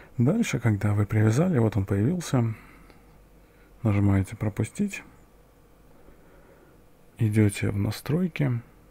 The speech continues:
трансляция, еще, и выбираете, что хотите видеть рабочий экран. После чего подключаетесь.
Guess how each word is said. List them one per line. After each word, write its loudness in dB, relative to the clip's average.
трансляция, -2
еще, -2
и 0
выбираете, 2
что -2
хотите -2
видеть -2
рабочий -2
экран. -4
После -4
чего -2
подключаетесь. -2